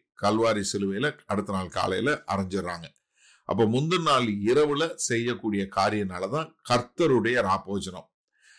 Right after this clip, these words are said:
அப்ப இது என்ன? அவருடைய மரித்தலையும் அவருடைய உயிர்த்தெழுதலையும் நினைவு கூறும் வண்ணமாக செய்ய வேண்டியது. ஆனா நீங்க செய்யறது அது ராப்போஜனம் இல்ல.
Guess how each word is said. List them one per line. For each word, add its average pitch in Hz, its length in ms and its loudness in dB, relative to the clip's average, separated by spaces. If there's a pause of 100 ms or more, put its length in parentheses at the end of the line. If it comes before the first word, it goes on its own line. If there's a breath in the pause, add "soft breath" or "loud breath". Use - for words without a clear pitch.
(140)
அப்ப 98 400 4 (160)
இது 117 280 -2
என்ன? 131 280 0 (580)
அவருடைய 104 640 0
மரித்தலையும் 107 800 -2 (100)
அவருடைய 104 520 0 (100)
உயிர்த்தெழுதலையும் 123 880 0
நினைவு 139 400 0
கூறும் 127 260 -2
வண்ணமாக 107 480 0
செய்ய 107 320 0
வேண்டியது. 87 520 -2 (500 soft breath)
ஆனா 117 220 4 (120)
நீங்க 185 380 2
செய்யறது 104 560 0 (320)
அது 127 220 4
ராப்போஜனம் 101 600 -2
இல்ல. 87 160 -6